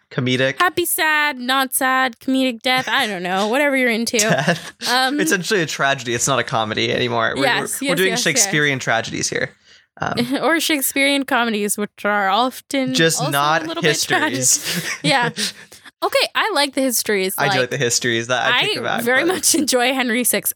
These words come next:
Speaker 2: Anyway.
Speaker 1: You can submit that.
Speaker 2: Yes, yes, yes, yeah. Okay, so you can submit that to our link tree, 'cause I don't know what the, like, tiny U R L.
Speaker 1: It'll be
Speaker 2: whatever.
Speaker 1: tiny U R L dot com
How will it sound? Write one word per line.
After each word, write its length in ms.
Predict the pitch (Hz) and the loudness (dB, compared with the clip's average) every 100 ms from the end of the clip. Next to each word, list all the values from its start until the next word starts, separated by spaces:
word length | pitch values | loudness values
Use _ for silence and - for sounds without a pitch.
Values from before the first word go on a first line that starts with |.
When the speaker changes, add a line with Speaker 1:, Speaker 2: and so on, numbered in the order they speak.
| - | -2
Speaker 2:
Anyway. 360 | 254 226 190 185 _ - | 0 0 -2 -6 _ -6
Speaker 1:
You 120 | 151 | 0
can 140 | 175 | 2
submit 360 | 160 151 139 143 | 2 2 0 2
that. 300 | 135 131 - - - - - 359 | 2 2 -2 -12 -14 -4 -2 0
Speaker 2:
Yes, 180 | 453 - | 0 2
yes, 160 | 403 | 0
yes, 240 | 403 320 240 | 0 0 -2
yeah. 100 | - | -2
Okay, 300 | 220 277 196 | -2 0 0
so 160 | - 262 | 2 0
you 220 | 302 311 | 2 0
can 160 | 381 392 | 0 2
submit 340 | 480 330 294 | 2 0 0
that 220 | 285 233 | 0 0
to 220 | - 370 277 | -2 0 2
our 160 | 247 | 0
link 300 | 226 214 233 | 0 0 0
tree, 240 | - 208 175 | 0 0 0
'cause 160 | 247 | 0
I 100 | 220 233 | 0 2
don't 200 | 220 185 | 0 -2
know 180 | 175 | -2
what 220 | 175 165 - | -2 -4 -4
the, 80 | 185 | -2
like, 240 | 160 170 | -2 -4
tiny 380 | - 185 190 214 | -2 -2 0 -2
U 80 | 185 | 0
R 40 | |
L. 40 | 165 | 0
Speaker 1:
It'll 140 | 170 | 2
be 80 | 160 | 0
Speaker 2:
whatever. 160 | 170 | -2
Speaker 1:
tiny 280 | 196 160 165 | 0 0 2
U 100 | 160 | 2
R 120 | 156 147 | 2 2
L 120 | 143 | 2
dot 180 | 139 - | 0 -2
com 400 | 147 135 135 | -2 0 0